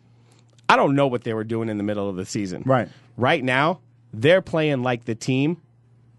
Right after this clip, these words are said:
Speaker 1: that they thought they were gonna be.
Speaker 2: Right.
Speaker 1: And I think right now that they're,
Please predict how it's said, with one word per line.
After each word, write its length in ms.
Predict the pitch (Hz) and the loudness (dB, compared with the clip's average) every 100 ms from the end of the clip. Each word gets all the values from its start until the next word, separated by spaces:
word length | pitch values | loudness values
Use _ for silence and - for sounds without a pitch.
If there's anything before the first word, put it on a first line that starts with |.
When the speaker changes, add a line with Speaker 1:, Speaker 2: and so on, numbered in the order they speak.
| _ _ _ - | _ _ _ -6
Speaker 1:
that 420 | 123 127 117 113 _ _ _ - | 0 0 0 -4 _ _ _ -10
they 480 | 110 117 156 151 | -6 2 4 4
thought 280 | 131 127 104 | 2 0 0
they 120 | 107 | 0
were 160 | 95 92 | -2 -4
gonna 200 | 92 82 | -6 -6
be. 220 | 76 - _ | -8 -12 _
Speaker 2:
Right. 240 | 123 127 110 - - _ - | -2 0 -2 -10 -20 _ -4
Speaker 1:
And 680 | 127 127 120 117 113 110 104 - _ _ _ _ _ _ - | 0 2 0 0 0 -2 -4 -8 _ _ _ _ _ _ -2
I 140 | 139 | 0
think 260 | 180 170 131 | 2 0 -2
right 180 | 135 120 | -2 0
now 200 | 147 135 | 0 0
that 180 | 110 101 | -2 -2
they're, 240 | 131 117 | -2 -2